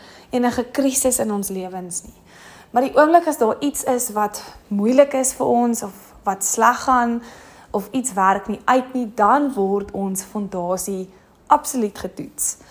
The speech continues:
My vraag aan jou is: is God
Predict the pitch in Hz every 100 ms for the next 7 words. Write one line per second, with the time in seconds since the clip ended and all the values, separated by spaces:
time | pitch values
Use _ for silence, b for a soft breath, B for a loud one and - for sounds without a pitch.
0 | B B B B B B _ _ 233 277
1 | 330 - 330 339 285 226 196 196 190 -
2 | 330 330 - - 285 202 -